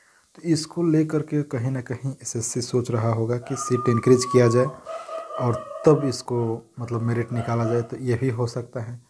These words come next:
तो भगवान करे कि भले ही दो तीन घंटा, चार घंटा या पाँच छः घंटा late हो, लेकिन सभी medical fit candidate को joining मिले, तो यही भगवान से आशा है,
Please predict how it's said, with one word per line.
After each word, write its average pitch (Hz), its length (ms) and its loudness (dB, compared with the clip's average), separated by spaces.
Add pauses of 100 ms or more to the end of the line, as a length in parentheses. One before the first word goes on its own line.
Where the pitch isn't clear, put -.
(460)
तो 123 60 -4
भगवान 131 380 4
करे 139 200 2
कि 120 140 -2
भले 135 240 6
ही 131 80 6
दो 123 140 4
तीन 127 200 -2
घंटा, 117 260 0
चार 117 280 -2
घंटा 117 300 -4
या 117 140 0
पाँच 120 260 -2
छः 123 140 -2
घंटा 117 240 0
late 117 260 -2
हो, 117 40 -6
लेकिन 113 180 -4
सभी 110 280 -2
medical 113 340 -2
fit 113 220 -10
candidate 110 340 -6
को 110 100 -10
joining 113 380 -2
मिले, 117 140 -2
तो - 760 -14
यही 120 100 2
भगवान 113 320 2
से 113 160 -4
आशा 113 240 -4
है, 123 180 -10